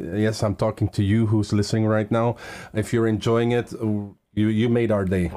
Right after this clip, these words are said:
you know. So, uh, what we're kinda gonna talk about is, is, is, like, um, something we know a lot about, and we've been through a lot about, uh, tr-, a lot, tr-, been through a lot in, in the, in the scene, but it's about streaming. Streaming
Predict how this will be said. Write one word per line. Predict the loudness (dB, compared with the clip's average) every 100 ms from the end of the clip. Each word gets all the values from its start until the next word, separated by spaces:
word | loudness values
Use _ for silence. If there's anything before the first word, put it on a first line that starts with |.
| -4
you | 0
know. | 0 -2 -6 -18 -18 -12
So, | -4 0 2 2 2
uh, | 2 2 2
what | 2 0 0
we're | -2
kinda | 0 0 0
gonna | 0 -2
talk | 0 -2 0
about | -2 0 2 2
is, | 0 -2
is, | -2 -2 -2
is, | -4 -4 -4 -4
like, | -2 -2 -4 -14 -20 _
um, | -2 0 2 2 2 2 0 -4
something | -4 -2 0 0 0
we | 2 0 -2 -8 _ _
know | -4 0 2 2
a |
lot | 2 2
about, | 0 0 2 2
and | 2
we've | 2 -2 -2
been | -2 0
through | 0 2
a |
lot | 2 0
about, | 0 0 0 -6 -12 -2
uh, | 0 0 -2 -6 -8
tr-, | -4
a | 0
lot, | 0 0 -4 -10
tr-, | -4 -4
been | -2 0 0
through | 0 0 0
a | 2
lot | 2 2 2 -2 -4
in, | -2 0 0
in | -2
the, | 0 0 0 -4 -14 -18 -20 -12
in | -2 0
the | 0
scene, | -2 0 2 2 2 0
but | 0
it's | 0 -2
about | -2 -2 -2
streaming. | -8 -4 0 2 0
Streaming | -2 0 2 4 2 0